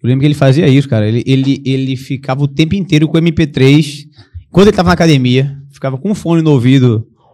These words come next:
ouvindo a Constituição gravada, tal, alguma coisa assim. Ou ele, ou ele baixava, ou ele, ele mesmo falava. E ele ficava, meu irmão, o tempo inteiro. Quando parava,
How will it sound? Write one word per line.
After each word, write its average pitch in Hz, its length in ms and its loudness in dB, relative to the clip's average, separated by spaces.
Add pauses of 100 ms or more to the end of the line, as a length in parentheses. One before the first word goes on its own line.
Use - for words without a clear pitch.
(120)
ouvindo 139 280 6
a 143 60 6
Constituição 139 500 0
gravada, 123 520 0
tal, 120 200 -2
alguma 120 180 0
coisa 120 180 -2
assim. 120 360 -6
Ou 113 180 -2
ele, 113 140 -4
ou 117 160 -4
ele 120 100 -2
baixava, 113 480 -4
ou 113 100 -2
ele, 110 300 -6 (220)
ele 110 240 -4
mesmo 113 240 -4
falava. 117 480 -2 (640)
E - 60 -8
ele 123 100 2
ficava, 139 320 0
meu 107 100 -2
irmão, 104 160 -10
o 110 40 -10
tempo 123 180 -2
inteiro. 123 240 -4
Quando 120 140 -4
parava, 139 520 0